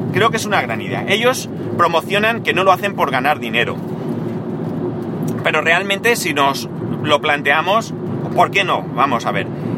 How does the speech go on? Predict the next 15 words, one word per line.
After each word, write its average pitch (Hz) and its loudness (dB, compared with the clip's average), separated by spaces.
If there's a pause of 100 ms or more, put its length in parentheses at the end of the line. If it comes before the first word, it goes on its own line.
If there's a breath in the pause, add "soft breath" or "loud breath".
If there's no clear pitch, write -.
Imaginemos 185 2
que 247 -6
un 240 0
producto 208 2
vale 196 4
un 143 -2
euro 113 0 (400)
y 180 0
que - 2
al 175 2
supermercado 135 2
le 190 0
cuesta 190 0
cincuenta 147 0
céntimos. 92 -4